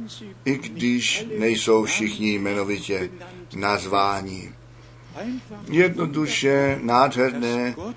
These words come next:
že Bůh to tak vedl, také s těmi překlady, že ty hlavní řeči jsou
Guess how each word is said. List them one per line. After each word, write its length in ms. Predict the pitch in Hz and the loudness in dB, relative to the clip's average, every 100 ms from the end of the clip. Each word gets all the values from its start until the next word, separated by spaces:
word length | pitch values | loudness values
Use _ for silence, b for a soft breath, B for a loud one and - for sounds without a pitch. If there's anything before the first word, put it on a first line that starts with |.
| - - | -14 -10
že 300 | - 147 165 | -4 2 2
Bůh 500 | 160 139 147 147 143 208 262 - 120 - | 2 0 2 2 0 -4 -6 -12 -18 -4
to 200 | 135 135 | 2 2
tak 500 | 127 131 123 110 - - - | 2 2 2 0 -10 -8 4
vedl, 540 | 117 143 160 170 175 - 139 139 196 - 107 107 | 4 4 0 0 -4 -10 -16 -16 -18 -16 -14 -4
také 580 | 120 113 117 113 113 | -2 -2 0 2 4
s 300 | 110 - - | 2 -2 -4
těmi 600 | 120 117 107 104 104 104 87 - | -4 -2 0 0 -2 -4 -8 -14
překlady, 680 | - 147 147 151 139 135 131 123 B B - - - | -2 0 2 2 2 2 0 -2 B B -18 -14 -10
že 240 | 113 107 117 | -6 -2 -2
ty 160 | 113 | 2
hlavní 400 | 107 127 147 160 | 8 8 8 2
řeči 560 | 135 123 113 113 110 107 98 104 107 - - - 202 - - 220 117 | 0 0 0 -2 -2 -4 -6 -12 -12 -16 -18 -16 -16 -16 -14 -14 -8
jsou 580 | - 110 101 104 104 | -2 2 2 2 0